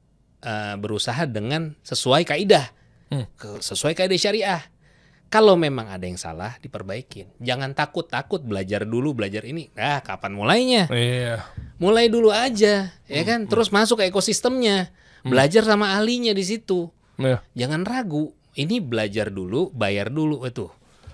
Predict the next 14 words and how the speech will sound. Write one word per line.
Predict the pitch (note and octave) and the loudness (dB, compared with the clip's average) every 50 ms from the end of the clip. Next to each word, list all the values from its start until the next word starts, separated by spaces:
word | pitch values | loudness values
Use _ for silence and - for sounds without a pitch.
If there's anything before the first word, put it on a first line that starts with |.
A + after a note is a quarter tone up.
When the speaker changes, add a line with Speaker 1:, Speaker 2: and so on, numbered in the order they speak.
| - - - _ | -20 -20 -20 _
Speaker 1:
bahaya | - F2+ E2+ E2 E2+ E2+ E2 D#2 D2+ | -12 -12 -10 -10 -10 -10 -10 -10 -10
tuh. | - - - - - - G3+ D3+ - - F3+ | -8 -8 -6 -4 2 4 4 4 6 6 4
Speaker 2:
<laughs> | - - - - - - | 4 4 -8 -6 2 2
Iya, | F3 D3+ | 4 4
iya, | D#3 D3 C3 A2+ B2+ | 4 0 0 -2 -2
Speaker 1:
Iya | A2 G#2 F#2 | -2 -2 -2
Speaker 2:
iya. | G#2+ A#2 A2+ | -2 -2 -2
Speaker 1:
nggak? | G#2+ F#2 - _ - - - - - - | -2 -4 -6 _ -20 -20 -20 -18 -8 -4
Speaker 2:
Iya, | D3 C3 C3 | -2 -2 0
benar. | B2 C3 B2 A2 - - - - - - - | 0 0 0 -2 -2 -4 -18 -20 -20 -16 -4
Dan, | - D#3+ F#3+ G3+ G3 F3+ - | 4 6 6 6 6 2 -2
eh, | - - F3+ F#3 F3+ F3+ F3+ E3 D3 - - - - | 4 8 8 10 10 10 8 6 4 0 -4 -6 0
terkait | - G3+ G3 - - - G3 F#3 F#3 F#3+ F3+ F#3 | 2 4 4 2 2 -2 2 4 4 4 2 0
dari | - D3 D3 D3+ D3 D3 D3 D3 D3 D3 C#3+ C#3+ C#3 C3+ C3+ | 0 4 6 6 8 8 6 4 2 0 0 0 0 -2 -4